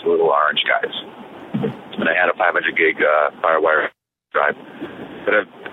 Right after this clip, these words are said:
this particular drive I've had for probably about four months, and it's been great, no problem. Uh, and I was using that to track, and I, um, went to go back up the next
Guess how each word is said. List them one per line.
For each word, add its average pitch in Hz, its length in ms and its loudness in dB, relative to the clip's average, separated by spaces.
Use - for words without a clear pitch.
this 123 120 2
particular 120 320 2
drive 85 300 2
I've 82 120 -2
had 90 240 2
for 90 120 0
probably 82 480 0
about 78 280 2
four 87 140 2
months, 76 360 -2
and 76 260 -6
it's - 1120 -20
been 85 140 0
great, 78 320 4
no 80 120 -2
problem. 76 380 0
Uh, 73 840 4
and 92 800 2
I 87 100 4
was 95 140 4
using 117 160 2
that 110 140 2
to - 160 -6
track, 113 320 4
and 98 420 4
I, 92 340 6
um, 87 640 0
went - 140 2
to - 80 0
go 202 140 4
back 95 360 2
up 127 200 4
the 101 80 2
next 95 260 0